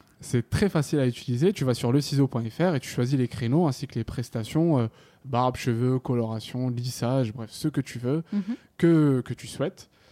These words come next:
Speaker 1: en fonction de ta localisation. Et ensuite, une liste des salons de coiffure s'affiche avec des prix et des prestations à moins cinquante pour cent.
Speaker 2: Moins cinquante pour cent ?
Speaker 1: Oui.
Speaker 2: T'es sûr de ça ?
Speaker 1: À certains, tu peux aller voir.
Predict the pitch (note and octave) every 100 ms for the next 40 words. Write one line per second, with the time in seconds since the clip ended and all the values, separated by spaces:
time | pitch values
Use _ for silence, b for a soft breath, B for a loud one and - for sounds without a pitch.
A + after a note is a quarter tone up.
0 | b E3+ E3 D#3+ - D#3 D3+ C3 B2+ A#2
1 | A#2 A#2+ A#2 A2 G#2 - F#3 G#3 - D3+
2 | B2 - D#3+ F3+ - F3 F3 F3+ E3+ -
3 | C3 C#3 C3+ B2 B2 A#2 - A2+ - D#3
4 | F3+ _ b b - E3+ - E3 - -
5 | A#2+ A#2 B2+ A#2 - - C#3+ A2 - -
6 | A2+ - C#3+ A#2 C3 E3+ - C3+ C3 -
7 | - - - _ - G#3 C#4+ E4+ C#4 C4
8 | D4+ - A#3+ - D#4+ _ C3 C3+ B2+ _
9 | _ - A#3 - C#4 E4 A#3+ A#3 C#4 -
10 | A#2 B2 - C#3+ - A#2 A2 A2+ A#2 -